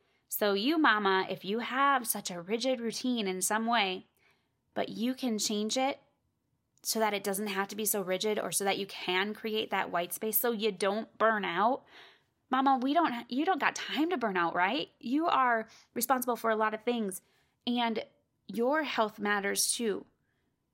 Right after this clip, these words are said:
You need to be prepared and ready for the day and what it brings, because it always brings something new. You never know what, know what's going to happen. So what I challenge you with, what I wanna ask you today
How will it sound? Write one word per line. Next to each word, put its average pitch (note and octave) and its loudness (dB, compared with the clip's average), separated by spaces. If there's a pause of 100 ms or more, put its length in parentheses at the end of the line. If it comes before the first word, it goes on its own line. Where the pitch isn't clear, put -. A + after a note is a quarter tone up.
You B3+ 2
need C#4+ 2
to C4 -2
be A#3 0
prepared A3+ -2
and G3+ -6
ready G#3+ 0
for B3 -4
the A3+ 0
day G#3+ 0
and G3+ -4
what G#3 0
it - -4
brings, G#3+ -2
because G#3+ -2
it A#3 0
always C#4 2
brings C4 0
something C4+ 2
new. D#4+ 2 (300)
You A3+ -2
never C4+ 2
know C4+ 0
what, A#3+ 0
know B3 2
what's A#3+ -2
going G#3+ -2
to G3+ 0
happen. G3+ 0 (920)
So G3 0 (340)
what A#3 4
I B3 6
challenge C4+ 2
you A3 0
with, F3+ 0 (200)
what A#3+ 2
I A#3+ 6
wanna A#3 -2
ask B3+ 0
you A#3 0
today F3+ -2